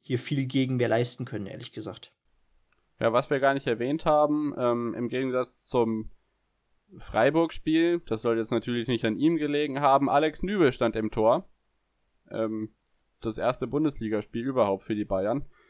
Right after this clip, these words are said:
Speaker 2: Äh, das wird sich gegen Augsburg
Speaker 1: <laughs>
Speaker 2: dann aber nochmal ändern, oder? Das darf dann wieder Manu machen.
Speaker 1: Ach, gute Frage eigentlich, ne? Ähm,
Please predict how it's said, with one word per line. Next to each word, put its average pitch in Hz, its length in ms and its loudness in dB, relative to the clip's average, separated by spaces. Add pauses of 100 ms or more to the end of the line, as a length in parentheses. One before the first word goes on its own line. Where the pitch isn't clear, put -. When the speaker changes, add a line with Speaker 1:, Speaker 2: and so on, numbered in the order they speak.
(140)
Speaker 2:
Äh, 113 220 0
das 113 180 -4
wird 123 140 -2
sich - 180 -10
gegen 131 180 4
Augsburg 139 380 2
Speaker 1:
<laughs> - 20 2
Speaker 2:
dann 123 180 2
aber 113 140 2
nochmal 107 340 -2
ändern, 104 280 -2
oder? 135 320 -2 (100)
Das 110 220 -6
darf 110 200 0
dann 107 160 -4
wieder 104 180 -2
Manu 98 320 -2
machen. - 380 -8 (1500)
Speaker 1:
Ach, - 160 -12
gute 123 220 0
Frage 151 400 4
eigentlich, 113 480 -4
ne? 135 160 -8 (180)
Ähm, 131 500 -2